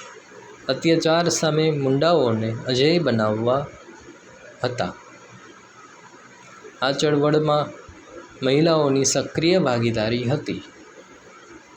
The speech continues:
જો કે, કેટલાક પ્રસંગોમાં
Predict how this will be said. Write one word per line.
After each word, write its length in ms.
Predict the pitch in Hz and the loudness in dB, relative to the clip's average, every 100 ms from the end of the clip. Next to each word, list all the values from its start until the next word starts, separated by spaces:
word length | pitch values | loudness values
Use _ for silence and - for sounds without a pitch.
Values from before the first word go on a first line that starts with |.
| - - - - - - - - | -20 -20 -20 -20 -20 -20 -14 -2
જો 160 | 165 | 0
કે, 160 | 175 123 | 0 -2
કેટલાક 500 | 117 135 170 190 208 - | -2 -2 0 0 -2 -6
પ્રસંગોમાં 720 | 156 - 202 185 123 110 117 | -6 -2 0 0 0 0 -2